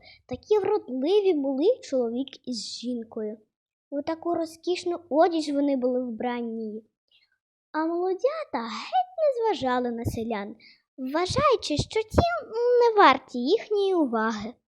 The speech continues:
Та ось вони підійшли до розкішного саду доброї бабусі. Яке розмаїття квітів, яка симфонія запахів!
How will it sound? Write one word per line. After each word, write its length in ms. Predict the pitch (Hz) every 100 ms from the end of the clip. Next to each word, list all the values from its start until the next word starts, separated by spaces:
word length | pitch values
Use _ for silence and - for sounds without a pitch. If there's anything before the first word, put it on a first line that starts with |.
| _ _ _ _ _ _ _ _ -
Та 160 | 262
ось 360 | 269 453 539 -
вони 240 | 415 403
підійшли 760 | 392 339 240 254 - - 311 403
до 140 | 262
розкішного 840 | 247 226 - 277 277 - 233 202 208
саду 480 | - - 392 392 320
доброї 540 | 233 240 247 240 240
бабусі. 680 | 226 220 226 220 - 185 220 _ _ - -
Яке 400 | 247 226 - 392 494 508
розмаїття 720 | 508 480 466 466 466 466 480 453
квітів, 560 | 415 427 427 330 - 202 _ - -
яка 360 | 247 254 381 440 523
симфонія 960 | 494 - 453 453 - - 466 466 466 466 453
запахів! 760 | 453 440 285 269 240 - -